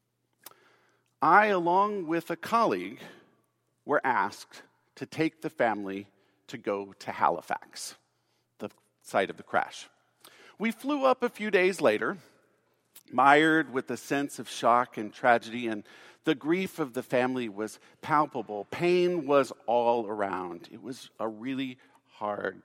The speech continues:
time. And when we got there, the birth pangs of this great tragedy yielded new life in the kingdom of God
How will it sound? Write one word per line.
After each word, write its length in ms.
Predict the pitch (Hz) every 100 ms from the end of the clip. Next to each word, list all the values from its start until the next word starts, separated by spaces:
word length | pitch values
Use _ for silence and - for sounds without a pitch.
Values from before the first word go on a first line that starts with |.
| -
time. 480 | 95 73 - - _ _ _ _ _ _ _ _ _ _ _ _ _ _ _ _ _ _ _ _ _
And 180 | - 143
when 140 | 185 220
we 120 | 254
got 360 | 214 208 -
there, 380 | 110 90 67 95 - - - _ _ -
the 100 | 131
birth 400 | 165 196 214 -
pangs 420 | 185 180 180 143
of 160 | 131 113
this 320 | 151 139 -
great 540 | - 147 147 - _
tragedy 920 | - - 135 123 104 98 87 87 98 - _ _ _ _ _ _ _ _ _ _ _ _
yielded 760 | 113 135 170 175 160 151 139 131
new 400 | 139 165 190 185
life 500 | 170 170 127 - 131
in 140 | 120
the 80 | 117
kingdom 560 | - - 160 151 156 147
of 160 | 113
God 480 | 107 90 87 90